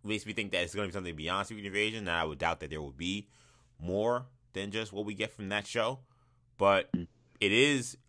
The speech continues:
Speaker 1: a major theme of this arc. We, you can't deny that from what we've seen so far.
Speaker 2: Yeah. And I, and I agree with you, E J. I think that, I think just the, the difference in,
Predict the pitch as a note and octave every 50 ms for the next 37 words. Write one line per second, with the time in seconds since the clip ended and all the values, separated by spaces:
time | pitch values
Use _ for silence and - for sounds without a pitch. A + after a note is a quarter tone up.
0 | _ - G2 G2+ F#2+ E2+ F2 F#2+ G#2+ A2+ A#2 G2+ G#2+ G#2+ G#2 G2+ F#2+ F2+ - -
1 | _ _ _ - _ - C#3+ D#3+ A#2 F2+ D#2+ D2+ D2+ C#2+ - _ _ _ - G2
2 | G#2+ G#2+ G2+ F#2+ F#2 F2 F2 G2+ G2 F#2+ - - - - _ _ _ _ _ _
3 | _ _ _ _ _ _ _ _ _ _ _ _ _ _ - - B2+ G2+ - -
4 | - - _ _ - F2+ F#2+ F#2+ F#2+ F#2 - C#3+ C#3+ A#2 G#2 F#2+ A#2 A#2+ F#2+ C#2
5 | A#1 - - - _ _ _ - F2+ F2+ G2 F#2 E2 F2 E2+ - - B2 G#2+ -
6 | - - - _ - - - - - - D#3+ - - _ _ _ _ _ _ _
7 | - F#2+ G2 G#2 G#2+ A2 G2+ F#2+ G2 G#2 A2 A2 G2 F2+ G2 G2+ G2+ G2 G2 G2+
8 | G2 G2 G2 G2 G2 F#2+ F#2 F2+ E3 D#3 - - G#2+ A2 G#2 - - F#2+ F2+ F2
9 | E2 D#2+ - - - - - - - - - _ _ - E2 F2+ F#2+ G#2 G#2 G2+
10 | G2+ G2+ F#2+ - - F#2 E2 D#2 - - F2+ E2+ D#2+ D#2 D#2+ F2+ F#2 - - F#2+
11 | F#2 F2+ - - E2+ E2 D#2+ D#2+ D#2 D2 D2